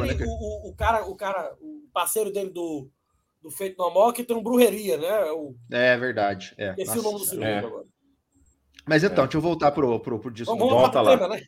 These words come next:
Speaker 2: Aí, ele é um disco assim, então, ele tem algumas músicas, umas quatro ou cinco que se salvam, né? Mas, assim, é, eu, eu gosto muito da... a gente já falou isso até num outro episódio, não vou entrar muito a fundo nisso. A gente gosta muito da... Eu, eu gosto muito da carreira do,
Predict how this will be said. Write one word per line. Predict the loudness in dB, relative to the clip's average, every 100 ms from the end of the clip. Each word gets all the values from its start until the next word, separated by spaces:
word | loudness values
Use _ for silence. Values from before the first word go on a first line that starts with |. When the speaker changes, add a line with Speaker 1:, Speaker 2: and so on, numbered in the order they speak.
| _ 2
Speaker 2:
Aí, | 4 4 4 4 4 0 -10 _ 0
ele | 4 4
é |
um | 4
disco | -2 -6
assim, | -6 -4
então, | -2 0 0 0 -2 -2
ele | -4 -4
tem | -6 2
algumas | 4 4 2 0
músicas, | -4 -6 -8 -6
umas | -4
quatro | 0 0 0
ou |
cinco | -6 -8
que | -8
se | -10
salvam, | -4 2 4 4 2 -4
né? | -6 -8 _ _ _ _ _ _ _ -2
Mas, | 0 2
assim, | 0 -2 -2 -4 _ _
é, | 2 4 4 2 0 0
eu, | 2 4
eu | 2
gosto | 2 2 2 2
muito | -4 -6 -4
da... | -4
a | -4
gente | -6
já | -6
falou | -4 -4
isso | -4 -6
até | -8
num | -6
outro | -8 -10
episódio, | -8 -4 -4 -4
não | -6
vou | -6
entrar | -4
muito | -4 -6
a | -8
fundo | -8 -6
nisso. | -6 -8
A |
gente | -10 -6
gosta | -4 -2 -2
muito | -4 -4 0
da... | 0 0 -4 -12 _ _
Eu, | -10 4
eu | 6 6
gosto | 2 0 -2
muito | -6 -6
da | -8
carreira | -6 -4 -4 -4
do, | -8 -12